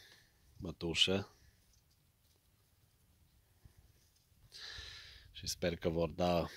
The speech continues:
produși frumoși și de calitate. Dacă vor fi eduțe, probabil că voi mai ține și eduțe.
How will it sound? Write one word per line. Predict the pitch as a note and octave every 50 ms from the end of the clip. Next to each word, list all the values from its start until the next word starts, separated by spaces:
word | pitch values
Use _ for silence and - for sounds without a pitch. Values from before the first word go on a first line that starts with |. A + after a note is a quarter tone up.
| - - - -
produși | - E2 E2 D#2 D#2 F2+ F2 E2 - - -
frumoși | - - - - - E2 D#2+ E2 E2 F2+ F#2+ - - - - - - - - - - - - - _ _ _ _ _ _ _ _ _ _ _ _ - _ _ _ _ _ _ _ _ _ _ _ _ - - - - - - -
și | - - - -
de | D#2 D#2+
calitate. | - - E2 D#2 D#2 E2 D#2+ - F2 D#2+ D2 - - C#2+ - - - - - - - - - - - _ _ _ - - _ _ _ _ _ _ _
Dacă | - - - D#2 D#2
vor | - D#2+ D2+ D2
fi | - -
eduțe, | F#2 E2+ D#2+ D#2 D2 E2 F2 E2+ - - F2+ F2+ G2 - - -
probabil | - - D#2 E2 E2+ E2 D#2+ D#2+ D#2+
că | - - - D#3+ E3 - - - - - - - - - - - - - - - - - - - - - - - - -
voi | - E2+ E2
mai | D#2+ D#2+ D#2+
ține | D#2 - - F#2 F2 E2+ D#2
și | - - - F#2
eduțe. | E2+ D#2+ D2 D#2 E2 D2+ - - F#2 F#2 F#2 -